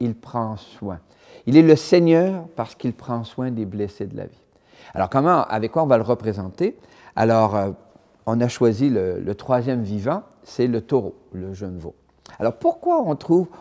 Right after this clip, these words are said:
on représente Saint Luc par un taureau ? Alors, encore là, il faut retourner à, aux premières pages de son évangile. Luc raconte aussi euh, ce qu'on appelle l'enfance de Jésus, et par une généalogie plutôt différente de celle de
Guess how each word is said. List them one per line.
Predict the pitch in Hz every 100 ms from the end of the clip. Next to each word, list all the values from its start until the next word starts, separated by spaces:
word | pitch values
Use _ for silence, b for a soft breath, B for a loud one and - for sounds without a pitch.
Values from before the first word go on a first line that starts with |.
| B
on | 117
représente | 123 135 165
Saint | 156 147 131
Luc | 156 -
par | 101 101
un | 107
taureau ? | - 151 131 - - B B B B
Alors, | - - - -
encore | 160 - 185
là, | 226
il | 226
faut | -
retourner | 131 165 156 151 185 -
à, | 107
aux | 123
premières | 151 170 156
pages | - 143
de | 120
son | 107 98
évangile. | 92 90 101 196 269 B B B
Luc | 110 143 214
raconte | - 117 120 120 120
aussi | 107 180 220 - B B -
euh, | 101 101 -
ce | -
qu'on | 120 101
appelle | 92 113 104
l'enfance | 113 113 123 117 98
de | 92
Jésus, | 92 92 165 - b b b
et | 127
par | 117 117
une | 120
généalogie | 120 131 120 117 110 104 127 160 - _ _ _ _ _ -
plutôt | 214 - 202 170
différente | 113 139 123 127 113
de | 107
celle | - 104 98 90
de | 92 87 82 82